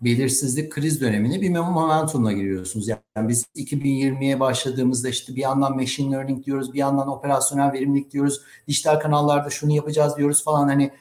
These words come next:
her şirketin, her markanın çok ciddi bir roadmap'le tabii ki giriyor ve birdenbire kriz sizi, e, hit ediyor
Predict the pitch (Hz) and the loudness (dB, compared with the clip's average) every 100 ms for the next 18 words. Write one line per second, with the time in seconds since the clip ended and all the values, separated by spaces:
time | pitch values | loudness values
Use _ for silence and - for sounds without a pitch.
0 | _ 202 202 - 131 127 123 160 165 151 | _ 0 0 0 -4 -4 -4 -2 0 0
1 | 135 117 151 175 170 - 156 - _ _ | 0 -2 0 -2 -2 -6 -18 -18 _ _
2 | 185 165 120 - 170 165 147 151 135 107 | 0 0 0 -2 -2 2 6 4 4 -2
3 | - 101 101 - - 117 107 98 107 107 | -2 -2 -2 -10 -6 -2 -2 -2 -2 -2
4 | 170 190 156 190 185 147 117 113 190 208 | 0 0 2 2 4 4 2 2 0 0
5 | - - - 175 175 - 156 143 170 180 | -4 -8 -2 2 2 2 0 -2 -2 -4
6 | - _ - 131 127 123 160 131 113 123 | -8 _ -2 0 2 0 -2 0 0 2
7 | 180 196 | 2 0